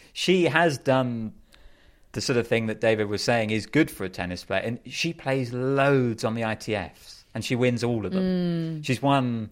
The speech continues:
Speaker 2: Oh, okay, right.
Speaker 1: I think, I thi-, I think she's
Speaker 2: So
Speaker 1: won, like, twenty-five or thirty titles, but never a W T A event.
Speaker 2: Right,
Speaker 1: So it was a
Speaker 2: yeah,
Speaker 1: sort of,
Speaker 2: of course.
Speaker 1: sort of levelling up.
Speaker 2: <sighs> You two produced accurate Arantxa Rus stats. I've produced a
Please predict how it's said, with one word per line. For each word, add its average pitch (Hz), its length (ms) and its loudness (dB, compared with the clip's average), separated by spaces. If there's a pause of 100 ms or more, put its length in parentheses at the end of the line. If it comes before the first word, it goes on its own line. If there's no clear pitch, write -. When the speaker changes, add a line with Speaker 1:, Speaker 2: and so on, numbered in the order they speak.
Speaker 2:
Oh, 160 200 2
okay, 131 380 -4
right. 139 180 -6
Speaker 1:
I - 80 2
think, 175 160 0
I 127 80 0
thi-, - 220 -6
I 143 80 2
think 165 200 -2
she's 143 120 -4
Speaker 2:
So 151 60 2
Speaker 1:
won, 139 140 4
like, 117 500 0
twenty-five 123 600 4
or 110 120 2
thirty 123 760 4
titles, 110 440 -2
but 117 120 -2
never 123 260 4
a 113 60 2
W 107 260 0
T - 180 -2
A 92 460 2 (100)
event. - 560 -12 (960)
Speaker 2:
Right, 135 200 -2
Speaker 1:
So 123 100 2
it 110 40 0
was 110 100 0
a 147 40 0
Speaker 2:
yeah, 139 120 0
Speaker 1:
sort 123 120 -6
of, 90 80 -8
Speaker 2:
of - 120 -12
course. 131 380 -2
Speaker 1:
sort 107 300 -6
of 101 40 -6
levelling 92 400 0
up. - 160 -8 (680)
Speaker 2:
<sighs> - 120 -2 (460)
You 233 180 2
two 226 220 0
produced 147 360 -4
accurate 175 640 2
Arantxa 170 460 2
Rus 165 340 0
stats. - 400 0
I've 151 220 -6
produced 139 640 -8 (160)
a 135 420 -4